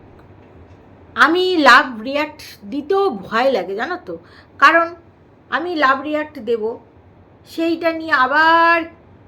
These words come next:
দর্শকদের মধ্যে আবার কন্ট্রোভার্সি শুরু হয়ে যাবে। মানে, আমি তো কন্ট্রোভার্সি ক্রিয়েটার, but দর্শকদের মধ্যে আবার, আহ, এই লাভ রিয়্যাক্ট দিয়ে কেন কি, তো সেই কারণে না লাভ রিয়্যাক্টটা দি-, দিতেই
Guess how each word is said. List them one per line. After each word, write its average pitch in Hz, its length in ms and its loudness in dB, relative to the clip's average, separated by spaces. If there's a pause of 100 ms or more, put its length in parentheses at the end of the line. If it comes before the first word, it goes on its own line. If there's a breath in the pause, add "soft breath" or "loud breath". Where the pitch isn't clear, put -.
(140)
দর্শকদের 262 640 -6
মধ্যে 269 340 -8
আবার 262 420 -2
কন্ট্রোভার্সি 247 600 -8
শুরু 247 300 -10
হয়ে 233 180 -4
যাবে। 226 240 -6 (360 loud breath)
মানে, 262 120 -4
আমি 240 340 0
তো 349 120 -4
কন্ট্রোভার্সি 311 560 -2
ক্রিয়েটার, 262 500 -4
but 240 160 -4
দর্শকদের 240 560 -6
মধ্যে 277 280 -8
আবার, 277 260 -2
আহ, - 800 -4 (100)
এই 330 260 -2
লাভ 269 300 6
রিয়্যাক্ট 277 400 0
দিয়ে 269 220 2
কেন 262 560 -2
কি, 262 500 -10 (1080 loud breath)
তো 311 220 0
সেই 302 220 -4
কারণে 359 380 0
না 247 160 0
লাভ 240 260 2
রিয়্যাক্টটা 285 500 -4
দি-, 220 320 -10
দিতেই 320 420 -4